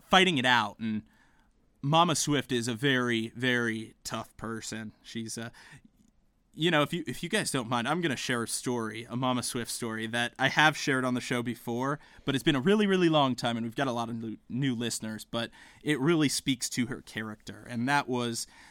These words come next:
an experience I had at the A C Ms, I wanna say two thousand twelve-ish? So Academy of Country Music Awards. I was a seat filler at the event, and for those who don't know what it is, a seat filler, you get free admission to the show,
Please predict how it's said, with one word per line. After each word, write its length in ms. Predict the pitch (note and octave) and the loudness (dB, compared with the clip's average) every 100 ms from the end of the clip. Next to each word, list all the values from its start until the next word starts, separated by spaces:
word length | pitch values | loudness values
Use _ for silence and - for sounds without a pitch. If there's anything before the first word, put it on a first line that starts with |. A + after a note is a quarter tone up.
| - | -6
an 100 | E3+ | 0
experience 520 | F3+ - G#3+ A3+ F3 | 0 2 0 0 0
I 100 | D#3 | 0
had 380 | C#3 D3 B2 A#2+ | 2 2 2 2
at 280 | - C#3 - | 2 0 2
the 220 | C#3+ C3+ - | 0 0 0
A 180 | C#3+ D#3+ | 0 0
C 280 | - C#3+ | 0 0
Ms, 380 | B2 C3 D#3 E3+ | 2 0 -2 -6
I 80 | D#3 | -4
wanna 220 | C3 C#3 | -4 -6
say 840 | C3+ D#3 D3 C#3+ C#3+ C#3+ C#3+ C#3 C3 | -6 -4 -2 -2 -2 -2 -4 -4 -6
two 200 | - C#3+ | -10 -10
thousand 520 | D3 D3 C#3 B2 A#2 | -8 -8 -6 -6 -8
twelve-ish? 1700 | - A#2 C3+ F3+ A3+ D#4 F#4+ G4+ - - - - - - - - _ _ _ _ _ _ _ _ | -10 -6 -4 -4 -6 -8 -10 -10 -10 -12 -12 -14 -16 -18 -20 -20 _ _ _ _ _ _ _ _
So 180 | - D#3+ | -4 -2
Academy 360 | C#3 E3+ E3+ D#3+ | 0 0 0 -2
of 60 | |
Country 280 | D#3+ C#3+ C3 | -4 -6 -4
Music 300 | A#2+ A2+ - | -4 -4 -6
Awards. 420 | A2+ G#2 D2 - - - - - _ | -10 -8 -12 -14 -18 -20 -20 -20 _
I 80 | E3+ | 4
was 140 | A3 | 6
a 60 | F3+ | 4
seat 280 | - F#3 C3+ | 2 0 0
filler 320 | D3 B2+ B2 | 0 0 0
at 160 | A#2 - | -2 0
the 120 | A#2+ | -4
event, 340 | G#2+ A#2+ A2+ | -2 -4 -4
and 100 | A#2+ | -6
for 120 | D3 | -4
those 160 | D3 C3+ | -4 -2
who 80 | C3+ | -2
don't 160 | C3+ | -2
know 80 | A#2 | -2
what 120 | A#2 | -4
it 80 | A2+ | -2
is, 200 | A#2+ A2+ - - - | -2 -4 -8 -20 -6
a 160 | - C#3 | 0 0
seat 280 | - F#3+ | 2 0
filler, 240 | - D#3 C3 | 2 2 2
you 160 | C#3 | 2
get 160 | B2+ C3 | 0 -2
free 260 | - E3+ D#3+ | 0 2 2
admission 400 | B2 C#3 - D3 | 2 0 0 -2
to 60 | |
the 80 | A#2 | -2
show, 480 | - B2+ A#2+ D3+ | -4 -2 0 -2